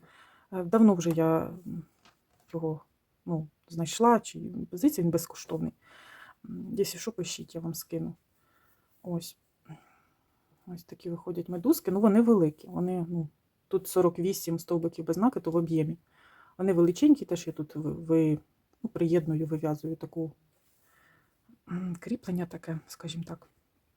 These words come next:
Але в оцій оранжевій я ще щупальця не вив'язала. Тут приєднуються і в'яжуться оці, вив'язуються такі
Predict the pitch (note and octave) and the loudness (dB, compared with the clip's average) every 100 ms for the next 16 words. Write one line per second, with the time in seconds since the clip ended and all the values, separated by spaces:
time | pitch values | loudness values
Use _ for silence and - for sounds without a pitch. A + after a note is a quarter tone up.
0 | _ _ _ F3+ F3+ A#3+ G3 - F3+ D#3+ | _ _ _ -2 2 2 2 -2 2 4
1 | G3+ B3 F3+ E3 F#3 D#3+ - - F3+ E3+ | 4 4 2 0 -2 -4 -6 -8 -6 -6
2 | D#3 D#3+ D#3+ D#3+ D#3+ D#3+ E3+ E3 - - | -6 -4 -2 0 -2 -4 -2 -2 -4 -10
3 | - F3+ B3+ D4+ B3+ A#3 F#3+ - - - | -4 2 4 8 8 6 -2 -6 -20 -20
4 | - _ F#3+ G#3 G3+ F3 D#3+ D#3 - F3 | -20 _ 2 4 2 -2 2 2 0 0
5 | F3 D#3 E3 F3 D#3+ D3+ C#3+ D3+ C#3+ D3 | 0 2 0 0 0 -2 -2 -4 -2 -2
6 | _ _ _ _ _ - - | _ _ _ _ _ -18 -12